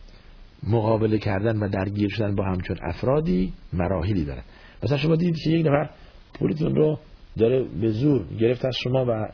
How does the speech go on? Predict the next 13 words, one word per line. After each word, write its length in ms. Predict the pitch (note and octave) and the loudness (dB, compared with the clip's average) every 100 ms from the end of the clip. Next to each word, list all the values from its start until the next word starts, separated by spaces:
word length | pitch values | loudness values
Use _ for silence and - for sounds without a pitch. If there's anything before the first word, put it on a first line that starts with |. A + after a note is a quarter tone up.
| E2+ | -6
جنس 340 | E2+ A#2+ A#2 - | -2 -2 -2 0
یا 100 | A#2+ | 0
پول 240 | B2 B2+ | 0 -2
شما 300 | A2+ B2 B2 | 0 2 2
گران، 260 | A2 G#2 D2 | 0 -2 -2
گران 220 | G2+ G#2 | -2 -2
قیمت 380 | F#2+ G#2 B2+ B2+ | -2 0 0 0
از، 180 | A2+ G#2+ - - | 0 -2 -4 -6
از 280 | G2 F#2+ | -4 -4
اینجا 400 | C#2 E2+ F#2+ B2 | -6 -4 2 2
برد 280 | A#2+ B2+ C#3+ | 4 2 2
و 60 | C#3 | 0
می‌خواهد 440 | A#2+ G2+ A2+ A#2+ | 0 0 -2 -2